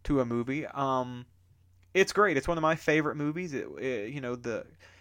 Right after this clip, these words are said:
C G I and effects in it alone rival today's stuff,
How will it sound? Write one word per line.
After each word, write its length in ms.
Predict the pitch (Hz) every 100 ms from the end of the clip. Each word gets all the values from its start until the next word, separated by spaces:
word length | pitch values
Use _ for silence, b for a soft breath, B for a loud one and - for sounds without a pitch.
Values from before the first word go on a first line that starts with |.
| b
C 240 | - 214
G 200 | 147 151
I 380 | 156 170 175 170
and 220 | 156 135
effects 380 | 127 - 156 -
in 100 | 156
it 120 | 143
alone 720 | 120 120 151 175 135 113 113 - _ _ _ -
rival 400 | 135 139 123 110
today's 420 | - 120 113 113
stuff, 460 | - - 78 -